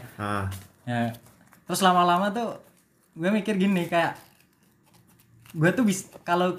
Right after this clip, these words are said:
Speaker 2: gua sekolah asrama tuh gua bisa deket. Gua anak S M P, gua deket sama kak tingkat S M A tuh gua bisa.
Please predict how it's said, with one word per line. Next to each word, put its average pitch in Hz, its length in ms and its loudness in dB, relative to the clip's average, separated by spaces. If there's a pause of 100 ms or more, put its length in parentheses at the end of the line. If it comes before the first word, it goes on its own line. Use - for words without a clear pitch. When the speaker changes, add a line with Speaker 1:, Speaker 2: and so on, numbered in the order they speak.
(100)
Speaker 2:
gua 165 180 -2
sekolah 165 260 0
asrama 156 380 0
tuh 220 160 -4
gua 190 160 2
bisa 208 220 2
deket. 185 400 -4 (180)
Gua 175 400 0
anak 185 300 2
S - 100 -4
M 160 160 2
P, 214 160 0
gua 208 140 4
deket 175 240 0
sama 175 280 2
kak 160 440 -6
tingkat 165 260 -6
S 170 160 -2
M 170 140 -2
A 208 160 0
tuh 240 120 -2
gua 202 200 0
bisa. 185 480 0